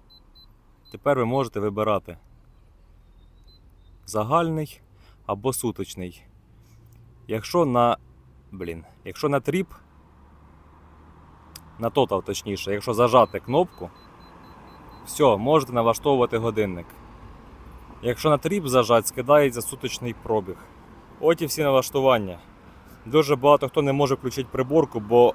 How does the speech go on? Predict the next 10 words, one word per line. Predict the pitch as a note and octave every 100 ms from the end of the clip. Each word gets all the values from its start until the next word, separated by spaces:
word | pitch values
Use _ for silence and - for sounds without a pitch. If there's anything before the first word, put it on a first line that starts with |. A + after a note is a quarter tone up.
| -
ніхто | B2+ - C3+
не | B2+
знав, | C3+ C#3
що | B2
просто | G#2 C3 C#3+ -
треба | A#2 A#2+ A#2 A2 - - - -
не | A#2+
тільки | A#2+ G#3 E3 A#2+
зажать, | A#2+ G#2+ G2+ F2+ - - - - - - - - - - - - -
щас, | G2+ -